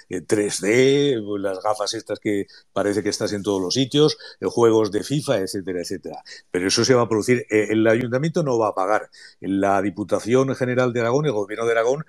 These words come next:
eh, no va a poner palos en las ruedas. Entonces, pues, mm, además se tiene que dar prisa, porque hay que presentar un proyecto que evidentemente ya se ha dicho esta mañana que no va a ser público, porque no hay tiempo para estudiar, eh,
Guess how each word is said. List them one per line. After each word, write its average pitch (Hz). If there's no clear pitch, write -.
eh, 95
no 104
va 117
a 110
poner 110
palos 113
en 113
las 95
ruedas. 90
Entonces, 101
pues, -
mm, 92
además 92
se 131
tiene 156
que 123
dar 95
prisa, 143
porque 90
hay 92
que 143
presentar 120
un 127
proyecto 127
que 123
evidentemente 117
ya 123
se 131
ha -
dicho 117
esta 113
mañana 127
que 101
no 110
va 139
a 123
ser 127
público, 143
porque 104
no 107
hay 110
tiempo 120
para 98
estudiar, 107
eh, 90